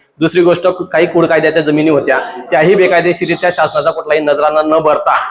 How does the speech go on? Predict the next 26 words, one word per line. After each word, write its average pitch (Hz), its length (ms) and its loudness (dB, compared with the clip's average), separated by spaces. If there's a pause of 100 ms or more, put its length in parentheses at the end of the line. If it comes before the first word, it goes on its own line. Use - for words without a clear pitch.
(200)
विविध 185 180 0
कागदपत्री 165 520 0
पुरावा 165 360 0
घेऊन 160 340 0 (300)
आम्ही, 160 480 0 (120)
अ, 139 360 4
या 147 140 4
ठिकाणी 147 280 -2
पत्रकार 143 340 -2
परिषद 151 320 -4
घेतली 151 260 -6 (300)
आणि 196 300 4
आमचा 180 260 2
जो 180 100 0
काही 190 140 0
पुढचा 175 240 -2
टप्पा 170 300 0
या 165 160 2
जमिनी 151 320 0
संदर्भात 139 400 0
असणार 143 280 -2
आहे, 113 120 0 (400)
तो 196 160 4
सर्व 185 300 2
टप्पा 190 320 -2
हा, 165 520 2